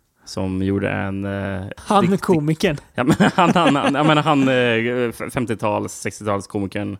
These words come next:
Speaker 1: Han, han som, som gjorde en film, eh, om en clown i ett, eh, ett läger under andra världskriget.
Speaker 2: Jaha.
Speaker 1: Som underhöll barnen och lockade in dem i gaskammaren.
Speaker 2: Oj,
Speaker 1: Eh,
Speaker 2: mörkt.
Speaker 1: det, fan heter han?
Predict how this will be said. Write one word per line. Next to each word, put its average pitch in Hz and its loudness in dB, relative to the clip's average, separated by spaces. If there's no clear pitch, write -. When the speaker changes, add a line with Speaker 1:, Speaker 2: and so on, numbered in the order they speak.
Speaker 1:
Han, 117 0
han 104 -6
som, 113 -2
som 120 -2
gjorde 107 0
en 101 -2
film, 98 -2
eh, 101 -2
om 98 -4
en 95 -4
clown 98 -2
i 101 -6
ett, - -14
eh, 107 -6
ett 101 -6
läger 101 0
under 98 -4
andra 98 -2
världskriget. 98 -4
Speaker 2:
Jaha. 151 -2
Speaker 1:
Som 101 -2
underhöll 107 2
barnen 98 0
och 104 -4
lockade 107 -2
in 98 0
dem 98 -2
i 101 -4
gaskammaren. 101 -4
Speaker 2:
Oj, 131 -4
Speaker 1:
Eh, 110 0
Speaker 2:
mörkt. 143 -2
Speaker 1:
det, 101 -8
fan 143 -6
heter 98 -8
han? 104 -8